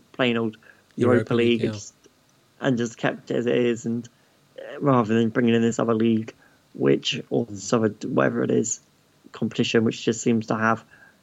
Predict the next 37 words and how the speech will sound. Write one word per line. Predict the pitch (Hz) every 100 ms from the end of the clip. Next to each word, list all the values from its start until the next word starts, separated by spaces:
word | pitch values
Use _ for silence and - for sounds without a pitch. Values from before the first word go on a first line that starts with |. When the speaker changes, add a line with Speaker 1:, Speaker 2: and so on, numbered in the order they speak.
| -
Speaker 1:
a | 143
few | - 135 127 120
other | 110 113
people, | 127 117 117 117 107
com-, | - 120 131 -
countries | - 123 120 117 117
in | 117
to | 139
try | - 123
and | 117
appease | 120 131 120
them, | 131 123 120 - _ _ -
'cause | 127 107
they | 120 113
wanted | 127 120 117
to | -
keep | -
the | 120
Champions | - 120 113 113 120
League | 120 113 - _ _ _ _ - - - -
with | 131 117
all | 110
the | 110
bigger | 120 120
teams, | 120 120 120 117
and | 117
they | 120
think, | 123 123 123 - _ _ -
"Oh, | 139 127
if | 123
we | 123
get | 135 131
this | 120
other | 127 120
little, | 123 143
uh, | 127
competition, | 127 117 - 131 - 120